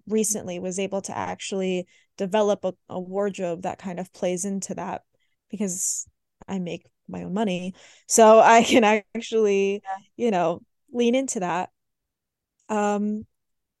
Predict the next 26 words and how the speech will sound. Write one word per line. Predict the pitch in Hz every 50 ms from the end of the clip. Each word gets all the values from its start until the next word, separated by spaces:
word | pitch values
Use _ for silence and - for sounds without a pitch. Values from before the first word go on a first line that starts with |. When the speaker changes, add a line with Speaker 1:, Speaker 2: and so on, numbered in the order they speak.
| _ -
Speaker 2:
I've | 202 233 311 359 - -
personally | - - 226 214 202 - 214 202 190 190 185 185 180 180 175 160 - 185 180 185 - _ - - _ _ _ _ _ _ _ _ _ _ -
been | 214 208 196 190 190 190 196 190 - - _ _ _ _ _ _ _ _ _
really | 208 202 226 226 220 220 214 208
into | 202 196 190 - 202
just | - 202 185 -
wearing | 208 202 190 190 190 185 -
skirts | - - - 196 185 - - - - - _ - - -
and | 190 185
dresses | 180 185 180 175 - 196 185 190
all | 180 175 170
the | 170 175
time. | - - 170 175 175 180 175 180 175 180 180 185 190 _ _ _ -
Um, | - 190 190 190 190 190 190 190 190 196 202 202 208 208 - _ _ _ _ _ _ _ _ _ _ _ _ _ _ _ _ _ _ _ _ -
they're, | 262 262 269 294
like, | 339 403 381 - -
the | 311
most | 262 247 233 233 - -
comfortable | - 220 202 208 - - 196 190 190 190
thing | - 190 180 180 175 -
to | - 185
wear. | 175 170 175 180 190 220 240 254 - _ _ _ _ _ _ _ _ _ _ _ _ _ _ _ _ _ _ _ _ _ _ _ _ _ _ _ _ _ _ _ _ _ - 262
Speaker 1:
Yeah. | 262 277 294 247 233
Speaker 2:
Because, | 233 220
like, | 226 226 214 208 196 - - - _ _ - - _ _ _ _ _ _ _ _ -
es-, | 269 262